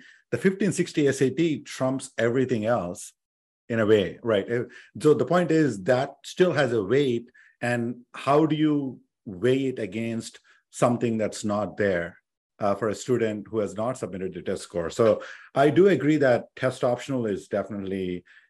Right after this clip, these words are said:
a, um, blurred line just to s-, get them to, uh, get more students to apply, maybe. But, you know, let's ignore that, uh, because I know your focus is on, um, helping students succeed,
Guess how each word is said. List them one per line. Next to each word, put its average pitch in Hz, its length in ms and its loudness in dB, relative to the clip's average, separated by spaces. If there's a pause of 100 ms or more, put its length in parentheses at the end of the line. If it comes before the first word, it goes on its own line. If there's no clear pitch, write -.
a, 95 380 2
um, 87 380 -4 (100)
blurred 107 420 2
line 101 680 -2
just - 300 -10
to 101 60 -2
s-, - 260 -10 (240)
get 90 240 2
them 104 180 2
to, 98 200 0
uh, 90 80 -6 (140)
get 104 220 0
more 101 140 2
students 101 320 -2
to 98 80 -2
apply, 123 400 0
maybe. 202 500 -2 (340)
But, 123 340 4 (220)
you 123 120 0
know, 110 320 -2
let's 196 300 0
ignore 127 340 0
that, 82 340 -4
uh, 113 120 -2
because 131 180 -2
I 160 100 0
know 180 140 -2
your 156 240 -2
focus 143 420 -6
is 120 140 -4
on, 110 280 -6 (500)
um, 98 440 -2 (800)
helping 170 400 0
students 123 800 -4
succeed, - 560 -4